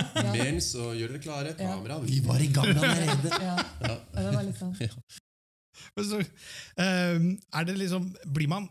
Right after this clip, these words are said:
Speaker 3: blir man irritert på hverandre også når man spiller en sånn film, så tett på hverandre?
Speaker 1: Ja, det hender.
Speaker 2: Ja, altså, det er jo litt glidende overganger mellom karakter og,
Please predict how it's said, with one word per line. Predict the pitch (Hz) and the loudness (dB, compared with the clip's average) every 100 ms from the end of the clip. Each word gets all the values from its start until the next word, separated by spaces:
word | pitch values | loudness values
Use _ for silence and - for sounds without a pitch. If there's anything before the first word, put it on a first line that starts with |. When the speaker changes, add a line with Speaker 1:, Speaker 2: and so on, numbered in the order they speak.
| 165 | -8
Speaker 3:
blir | 156 147 | -2 -2
man | 139 143 | 0 0
irritert | 139 143 - 104 - | -2 -2 -6 -8 -8
på | 107 | -6
hverandre | 110 101 110 | -4 -4 -4
også | 104 - _ | -6 -8 _
når | 135 | -2
man | 113 107 | -2 -2
spiller | 104 104 | -4 -4
en | 104 | -2
sånn | 104 | -4
film, | - _ | -8 _
så | 123 107 | -6 -4
tett | 120 | -6
på | - | -8
hverandre? | 107 104 117 - _ _ _ _ _ - | -8 -8 -10 -14 _ _ _ _ _ -16
Speaker 1:
Ja, | - | -14
det | 131 | -12
hender. | 156 160 214 - - | -8 -6 -6 -10 -10
Speaker 2:
Ja, | 101 95 110 135 139 | -8 -4 -2 0 -2
altså, | 127 - 135 123 | -2 -2 -2 -2
det | 127 123 104 127 120 110 | -2 -2 -4 -4 -4 -4
er | 113 120 | -2 -2
jo | 151 | -2
litt | 143 | -2
glidende | 123 113 98 101 | -2 -2 0 -2
overganger | 90 90 92 98 | -4 -4 -4 -4
mellom | 95 92 95 | -4 -4 -6
karakter | 101 98 - 98 95 95 | -6 -8 -6 -6 -4 -4
og, | 95 92 92 92 | -4 -6 -6 -8